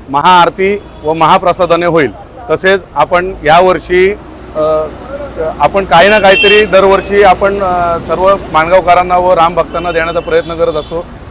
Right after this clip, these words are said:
तसंच यावर्षी पण आपण एक छोटासा प्रयत्न करतोय की आपण,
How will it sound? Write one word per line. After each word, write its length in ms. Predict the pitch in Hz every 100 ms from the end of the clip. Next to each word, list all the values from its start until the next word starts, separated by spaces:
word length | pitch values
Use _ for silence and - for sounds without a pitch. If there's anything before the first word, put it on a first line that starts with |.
| 160
तसंच 220 | 160 175
यावर्षी 440 | 175 180 185 190
पण 140 | 196 190
आपण 200 | 170 175
एक 120 | 180
छोटासा 280 | 160 175 180
प्रयत्न 340 | 165 170 170
करतोय 380 | 160 165 156 175 - - - -
की 60 | 170
आपण, 340 | 156 165 185